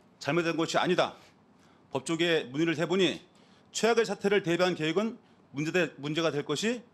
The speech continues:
없다고 한다. 장관도 마찬가지 생각이다. 다만 직권남용에 해당되는지를 검토하기 바란다.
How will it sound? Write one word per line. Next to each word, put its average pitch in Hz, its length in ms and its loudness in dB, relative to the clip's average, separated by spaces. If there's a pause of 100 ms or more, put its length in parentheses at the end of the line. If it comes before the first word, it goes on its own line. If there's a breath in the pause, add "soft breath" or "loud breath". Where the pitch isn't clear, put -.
(120)
없다고 131 300 -2
한다. 127 360 -2 (600)
장관도 147 540 0 (240)
마찬가지 127 460 -2
생각이다. 110 460 -8 (600)
다만 156 400 2 (600 soft breath)
직권남용에 202 640 2
해당되는지를 180 720 0
검토하기 151 380 -2
바란다. 110 420 -2